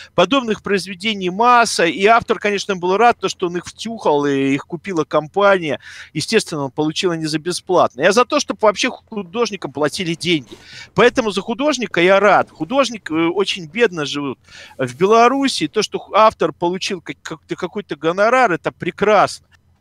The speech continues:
А, поэтому внизу, наверное, я бы вообще сделал табличку. Вы знаете, художники живут бедно, автор получил столько-то денег, это поможет ему выжить.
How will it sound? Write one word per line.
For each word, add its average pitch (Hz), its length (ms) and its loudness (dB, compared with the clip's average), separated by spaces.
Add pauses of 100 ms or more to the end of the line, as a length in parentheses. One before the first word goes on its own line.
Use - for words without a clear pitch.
А, 165 220 4
поэтому 247 520 2
внизу, 220 400 -8
наверное, 262 180 0
я 196 80 2
бы 185 160 -4
вообще 185 300 -2
сделал 185 220 -2
табличку. 190 640 -4
Вы 147 100 -6
знаете, 202 340 -4
художники 185 640 -6
живут 185 340 -8
бедно, 180 560 0
автор 165 240 -2
получил 175 440 -4
столько-то 175 520 -6
денег, 196 400 -8
это 139 160 -10
поможет 175 480 -2
ему 160 220 -4
выжить. 156 420 -6